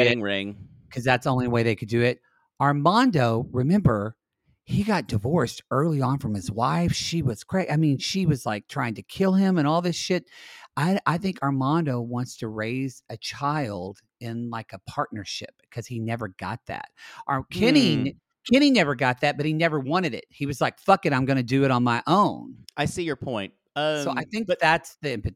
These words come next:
Speaker 1: that
Speaker 2: I
Speaker 1: seems
Speaker 2: think.
Speaker 1: to be more for him than
Speaker 2: I agree,
Speaker 1: the
Speaker 2: though. I,
Speaker 1: child.
Speaker 2: and, and I don't know if, um,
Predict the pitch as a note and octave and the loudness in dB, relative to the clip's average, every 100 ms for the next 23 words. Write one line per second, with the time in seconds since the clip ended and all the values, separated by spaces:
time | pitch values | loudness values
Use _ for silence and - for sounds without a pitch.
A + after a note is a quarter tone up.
0 | - - D3 D#3+ E3 C#3 - F#3 F#3 F3+ | -6 4 6 6 4 0 0 -6 -2 -2
1 | F3 - E3+ - - B3+ A3 A#2+ A2+ - | -2 -4 -8 -8 -14 -12 -10 -12 -14 -18
2 | - C#3+ F3+ G#3 G4+ G#4+ D3 G#2+ C#3+ - | -10 2 2 4 4 4 4 0 0 -4
3 | C2 - - _ _ _ _ D3 C3+ C#3+ | -6 -10 -20 _ _ _ _ 0 2 2
4 | D3 C#3+ D3 E3 B2+ C#3+ C#3+ D3 D3 - | 4 6 6 4 4 4 6 4 4 2
5 | C#3 C3+ - - C3 B2+ B2 A2+ A2+ | 2 2 -2 -8 -2 0 2 0 -2